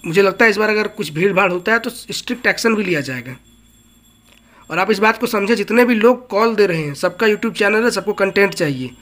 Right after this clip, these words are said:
अगर एग्जामिनेशन होगा, सब पढ़ाई में बिजी हो जाएंगे, उनके चैनल्स को कौन देखेगा? ये भी एक कारण है।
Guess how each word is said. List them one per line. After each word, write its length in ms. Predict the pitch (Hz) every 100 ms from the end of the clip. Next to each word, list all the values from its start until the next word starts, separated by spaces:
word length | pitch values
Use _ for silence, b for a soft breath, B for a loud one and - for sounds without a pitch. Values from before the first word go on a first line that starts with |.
| B B B -
अगर 240 | 175 220
एग्जामिनेशन 600 | 180 196 190 202 196 214
होगा, 440 | 165 220 196 147 135 - _ _ -
सब 240 | - 180
पढ़ाई 200 | 180 180
में 140 | 208 196
बिजी 180 | 202
हो 80 | 220
जाएंगे, 280 | 208 208 226
उनके 220 | 202 226
चैनल्स 300 | - 196 208
को 60 | 208
कौन 200 | 214 214
देखेगा? 340 | 185 131 123 - _ _ _ _ b b b b b b b _ _ _ -
ये 120 | 175
भी 120 | 190 247
एक 120 | 240
कारण 300 | 180 139
है। 80 | 123